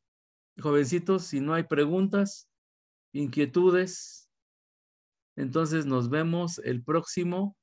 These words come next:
miércoles, en donde voy a preguntar para participaciones. Recuerden, aprovechen, yo ya con el examen y con las tareas calificadas, pues, pues yo ya voy de gane, ¿no?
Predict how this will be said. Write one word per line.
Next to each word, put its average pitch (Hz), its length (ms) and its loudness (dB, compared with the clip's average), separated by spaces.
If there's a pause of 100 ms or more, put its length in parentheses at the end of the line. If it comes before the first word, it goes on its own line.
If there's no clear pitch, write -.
(600)
miércoles, 123 1200 -2 (420)
en 120 160 -2
donde 120 260 2
voy 131 260 2
a 127 200 2 (200)
preguntar 120 600 0
para 110 240 2
participaciones. 101 1000 -6
Recuerden, 113 960 0 (1400)
aprovechen, 123 840 0 (500)
yo 135 280 2
ya 131 480 4 (840)
con 117 260 -2
el 117 120 2
examen 147 640 0 (340)
y 127 80 -6
con 123 180 0
las 120 180 2
tareas 135 280 2
calificadas, 143 800 0
pues, 120 220 -6
pues 131 120 0
yo 151 100 4
ya 160 140 2
voy 143 180 2
de 123 120 4
gane, 107 320 0
¿no? 101 200 -8